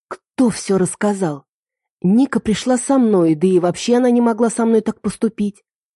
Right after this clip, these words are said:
Самому Миллеру не нужно вот так унижать меня перед всем колледжем».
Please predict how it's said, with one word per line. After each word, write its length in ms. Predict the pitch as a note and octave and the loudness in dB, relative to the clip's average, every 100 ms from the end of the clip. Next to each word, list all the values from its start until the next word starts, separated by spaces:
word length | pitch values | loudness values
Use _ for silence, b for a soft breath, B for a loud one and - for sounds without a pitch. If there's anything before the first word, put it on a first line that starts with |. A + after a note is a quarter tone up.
| _ - | _ -18
Самому 460 | - A3+ C4 F4 | -2 2 4 6
Миллеру 420 | D#4+ B3+ G#3+ G3+ | 6 4 4 4
не 140 | A3 D4 | 4 4
нужно 360 | C#4 A#3+ G3+ | 4 2 0
вот 180 | G3+ G#3+ | 0 0
так 200 | G#3+ G3 | -2 0
унижать 420 | G#3 G#3+ F#3 B3+ | 2 2 2 0
меня 260 | A3 G3+ G3+ | 2 2 2
перед 280 | G3 G3+ G3 | 0 -2 -2
всем 240 | - G#3+ | 0 -2
колледжем». 600 | - G3+ E3+ D3+ - D3+ | 0 0 2 0 -6 -16